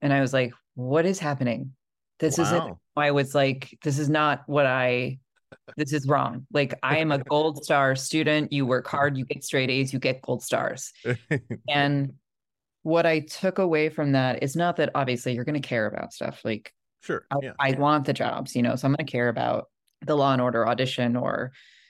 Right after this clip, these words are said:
Speaker 1: whatever it is, but I, I couldn't be as precious with it.
Speaker 2: Mm-hmm. Mm-hmm.
Speaker 1: Like, I couldn't,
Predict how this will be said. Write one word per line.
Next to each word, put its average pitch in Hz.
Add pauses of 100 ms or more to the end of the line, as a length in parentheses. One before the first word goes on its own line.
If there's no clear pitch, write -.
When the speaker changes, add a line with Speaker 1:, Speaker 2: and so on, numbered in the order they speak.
(120)
Speaker 1:
whatever 143
it 120
is, 123
but 131 (340)
I, 151
I 151
couldn't 165
be 147
as 135
precious -
with 117
it. - (260)
Speaker 2:
Mm-hmm. 117 (400)
Mm-hmm. 117
Speaker 1:
Like, 143
I 147
couldn't, 151